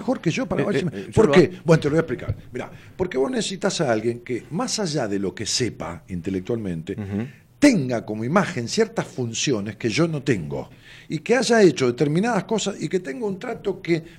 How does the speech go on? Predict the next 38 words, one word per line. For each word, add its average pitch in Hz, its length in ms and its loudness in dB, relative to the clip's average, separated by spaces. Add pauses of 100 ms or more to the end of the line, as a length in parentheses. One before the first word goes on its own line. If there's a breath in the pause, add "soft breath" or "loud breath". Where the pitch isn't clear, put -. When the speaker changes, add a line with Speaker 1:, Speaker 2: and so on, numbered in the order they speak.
(120 loud breath)
Speaker 1:
para 156 220 2
vos 208 340 4
va 156 60 -2
a - 40 -6
ser 202 200 0
el 156 120 -2
adecuado 160 480 -2
que 156 120 -10
no 156 80 -10
Speaker 2:
Pero 202 180 2
Speaker 1:
tuvo 190 100 2
tu - 100 0
Speaker 2:
es 104 60 0
Speaker 1:
pa-, 135 100 8
Speaker 2:
algo, 131 180 4 (380 loud breath)
Speaker 1:
y 214 140 -4
Speaker 2:
Daniel, 110 360 6
Speaker 1:
muchas - 260 2
Speaker 2:
pero - 120 6
es - 100 2
al-, 339 60 6
Speaker 1:
razones, 156 220 2
Speaker 2:
es - 60 4
Speaker 1:
loco. - 120 4
Speaker 2:
algo 135 200 8
lógico. 107 720 6
El 120 140 2
éxito 147 360 -2
se - 160 -4
tiene 85 580 -2 (680 soft breath)
realizando 110 480 -2
un 117 60 -2
tratamiento 95 960 -4
cuando 85 340 -6
sabés 90 520 -6
lo 90 220 -6
que - 100 -12
haces. - 500 -8